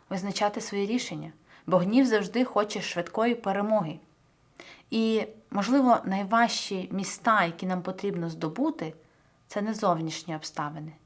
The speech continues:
а власні реакції, це якісь образи і імпульси. Там і вирішується, ким ми є насправді. Бо той, хто навчився володіти собою, уже здобув більше, ніж будь-який завойовник. Господи, навчи мене справжньої сили.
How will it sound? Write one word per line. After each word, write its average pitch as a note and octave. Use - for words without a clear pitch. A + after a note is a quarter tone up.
а -
власні A3+
реакції, E3+
це -
якісь G3
образи E3
і F3
імпульси. D3+
Там C4+
і C#4+
вирішується, B3
ким B3+
ми A#3+
є A3+
насправді. A3+
Бо G#3+
той, C#4
хто -
навчився G3+
володіти F#3+
собою, G3
уже F3+
здобув D#3
більше, F#3
ніж E3+
будь-який G3
завойовник. G#3+
Господи, F#3+
навчи A3
мене G#3+
справжньої G3+
сили. F#3